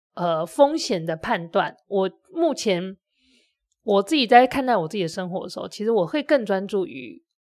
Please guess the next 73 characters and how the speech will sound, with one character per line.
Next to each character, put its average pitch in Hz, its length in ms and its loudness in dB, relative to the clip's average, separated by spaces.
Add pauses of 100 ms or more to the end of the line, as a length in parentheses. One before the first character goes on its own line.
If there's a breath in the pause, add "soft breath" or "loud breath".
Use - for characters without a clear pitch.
我 180 160 -8
当 196 240 -2
下 196 160 -2
可 175 140 -10
以 160 60 -12
处 - 240 -18
理 - 220 -20
的。 - 180 -14 (320 soft breath)
我 220 120 6
知 226 80 6
道 381 100 12
有 226 160 6
一 240 100 -4
些 240 240 6
人 190 260 2
他 226 240 2
的 180 320 0
生 240 240 -4
活 233 120 -2
的 165 100 -2
态 196 180 -2
度 202 100 -4
可 180 140 -8
能 151 80 -8
跟 185 140 -6
我 160 100 -8
不 180 160 -8
一 175 140 -12
样， - 200 -8
这 359 100 2
个 320 80 4
是 302 100 -2
我 180 160 0
自 208 140 -6
己 180 120 -14
的 - 120 -4
生 180 200 -8
活 180 140 -10
态 - 220 -8
度 - 200 -10
啦。 - 180 -16
但 339 120 2
有 262 100 8
些 226 120 -2
人 269 80 0
的 233 60 0
生 233 160 -4
活 208 100 2
态 208 160 2
度 208 120 0
可 196 120 -6
能 165 100 -4
就 208 120 -4
是 208 80 -6
他 220 120 -4
会 233 140 6
觉 180 200 0
得 165 160 2 (380 loud breath)
我 208 100 2
要 254 120 12
把 208 180 8
所 208 240 4
有 208 220 6
的， 170 420 0 (480 soft breath)
所 - 180 2
有 294 80 10
的 220 100 2
角 160 280 -2
度 208 180 -2
都 190 140 0
照 180 240 0
顾 170 240 -8
好， - 300 -12